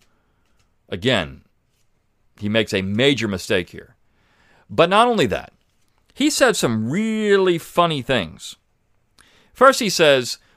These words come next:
"Well, the founding generation put this in the Constitution, this idea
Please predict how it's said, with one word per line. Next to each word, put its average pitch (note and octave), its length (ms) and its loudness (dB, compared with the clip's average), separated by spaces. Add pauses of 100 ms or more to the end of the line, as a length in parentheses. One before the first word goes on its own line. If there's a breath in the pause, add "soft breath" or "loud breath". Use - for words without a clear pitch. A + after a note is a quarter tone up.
"Well, B3 140 0
the F#3 60 -6
founding C4 300 -2
generation F3+ 600 0 (160)
put F3+ 200 0
this E3+ 240 0
in D#3+ 100 -2
the C#3+ 80 -2
Constitution, C3+ 640 -2
this A2 200 -4
idea A#2 580 0